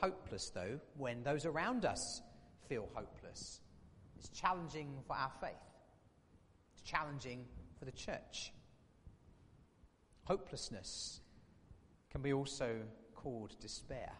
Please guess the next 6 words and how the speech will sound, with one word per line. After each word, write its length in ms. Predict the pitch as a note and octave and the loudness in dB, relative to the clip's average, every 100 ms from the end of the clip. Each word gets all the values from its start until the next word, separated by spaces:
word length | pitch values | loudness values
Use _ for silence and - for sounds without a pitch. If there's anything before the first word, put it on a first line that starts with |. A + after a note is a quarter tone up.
| - - - - - - - - - - - _ - - - - - | -14 -20 -20 -20 -20 -20 -20 -20 -20 -20 -20 _ -20 -20 -20 -18 -2
And 80 | D3 | 8
the 60 | |
word 220 | D#3 D#3 | 12 12
despair 400 | D#3 - - E3 | 12 2 8 10
derives 600 | D3+ D3 C#3+ D3 C#3+ - - | 10 10 12 12 10 2 4
from 300 | D3 C3+ C3 | 6 6 2